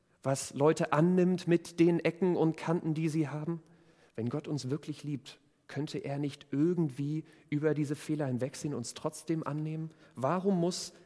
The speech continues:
ein liebevoller Gott solche harten Strafen gegen Menschen bringen, die er doch sagt, wo er ihr Bestes möchte?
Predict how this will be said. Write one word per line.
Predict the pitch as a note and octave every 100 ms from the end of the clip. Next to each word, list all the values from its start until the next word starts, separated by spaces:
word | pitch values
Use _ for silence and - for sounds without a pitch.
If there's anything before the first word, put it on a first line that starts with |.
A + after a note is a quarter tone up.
| _
ein | A#2+ A2+
liebevoller | D#3 G3 - F3 E3+
Gott | C#3+ C3+ - - _ _ _ _ _
solche | - C#3+ C#3+ B2+ - -
harten | E3 -
Strafen | - - C3+ C#3 C3
gegen | B2 A2+
Menschen | A#2 C3+ - C#3 C3+ - - _ _ _
bringen, | A#2+ B2+ B2+
die | A#2+ A2
er | A#2+ C3
doch | B2
sagt, | A#2 A#2+ A2+ -
wo | A#2+ A#2
er | A#2+ A#2+ B2
ihr | A#2+
Bestes | C3+ - A2 -
möchte? | F2+ - F#2